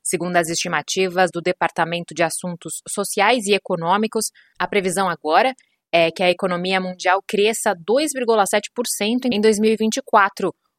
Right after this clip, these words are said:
um aumento de zero vírgula três por cento em relação à previsão anterior. De acordo com o relatório Situação e Perspectivas Econômicas Mundiais, divulgado nesta quinta-feira,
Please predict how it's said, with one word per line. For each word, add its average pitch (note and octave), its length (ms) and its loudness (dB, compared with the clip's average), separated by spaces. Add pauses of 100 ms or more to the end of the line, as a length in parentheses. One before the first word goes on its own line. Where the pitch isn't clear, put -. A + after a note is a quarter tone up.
um G3 100 0
aumento F#3 500 0
de F#3+ 80 -2
zero B3 380 4
vírgula G#3 400 2
três E3 240 -6
por B3 140 0
cento G3 300 -4
em G3+ 100 -4
relação A#3+ 580 0
à F3 100 -6
previsão F#3 420 -2
anterior. F3+ 420 0 (180)
De F#3+ 80 0
acordo G#3 360 4
com G#3+ 100 0
o G3+ 60 0
relatório G3+ 560 2
Situação C4 720 0
e D4+ 80 -6
Perspectivas G3+ 760 -2
Econômicas G3 840 -2
Mundiais, F#3+ 840 -2
divulgado E3+ 480 -2
nesta E3+ 260 -8
quinta-feira, G3+ 600 0